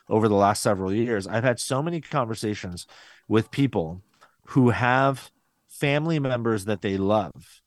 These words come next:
who have a particular sexual ethic,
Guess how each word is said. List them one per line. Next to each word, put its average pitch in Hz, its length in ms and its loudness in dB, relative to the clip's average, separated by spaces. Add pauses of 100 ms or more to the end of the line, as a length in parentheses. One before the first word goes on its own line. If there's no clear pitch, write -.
(400)
who 120 560 4
have 123 240 0
a 117 60 -2
particular 127 840 0
sexual 98 580 -2
ethic, - 500 -18